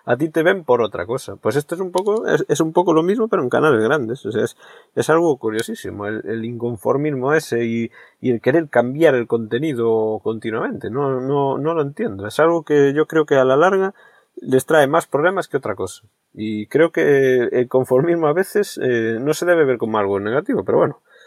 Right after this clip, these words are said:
Ya digo, mm, en cualquier caso puedo estar yo, eh, equivocado en esta, en esta opinión, pero no sé, yo entiendo que, <laughs> aunque a lo mejor no toda sea, eh, des-, eh,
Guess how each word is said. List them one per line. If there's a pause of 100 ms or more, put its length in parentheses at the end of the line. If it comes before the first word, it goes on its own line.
(300)
Ya
digo,
mm,
en
cualquier
caso
puedo
estar
yo, (120)
eh,
equivocado
en
esta,
en
esta
opinión,
pero
no
sé,
yo (460)
entiendo
que,
<laughs>
aunque
a
lo
mejor
no
toda
sea, (120)
eh,
des-, (120)
eh,